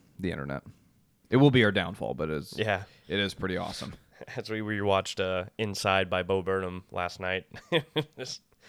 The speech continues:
Speaker 2: another state of existential dread for the night. That was a great way to end the, uh,
Speaker 1: Did you guys watch it
Speaker 2: evening.
Speaker 1: all?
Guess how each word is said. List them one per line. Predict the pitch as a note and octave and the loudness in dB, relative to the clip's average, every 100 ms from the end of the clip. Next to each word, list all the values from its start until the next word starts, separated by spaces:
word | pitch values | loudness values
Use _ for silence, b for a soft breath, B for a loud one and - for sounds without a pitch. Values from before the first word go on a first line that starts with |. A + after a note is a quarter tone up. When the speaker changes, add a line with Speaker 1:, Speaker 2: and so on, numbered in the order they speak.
| B B B B _ | B B B B _
Speaker 2:
another | G#2+ B2 A#2+ | 4 6 6
state | A2+ - A#2 A2 | 4 2 2 4
of | G2+ - _ b - | 0 -4 _ b -4
existential | A#2+ A#2 A#2+ A2+ G#2 | -2 0 2 2 2
dread | F#2+ C3+ D#3 D#3+ b b b b b - | 6 10 12 10 b b b b b -12
for | - C#3+ | 0 2
the | C#3 | 6
night. | C#3+ C#3 C#3+ | 6 8 6
That | - | 2
was | A2 | 0
a | G#2 | 0
great | A2+ A2+ | 2 4
way | G#2 | 6
to | G#2+ | 8
end | G#2 G#2+ | 6 4
the, | G#2 G#2 G2+ | 2 4 6
uh, | |
Speaker 1:
Did | A#2 | 8
you | E3 | 10
guys | F3+ | 10
watch | C3 C3 | 10 8
it | |
Speaker 2:
evening. | C3+ D3+ | 8 6
Speaker 1:
all? | E3+ | 4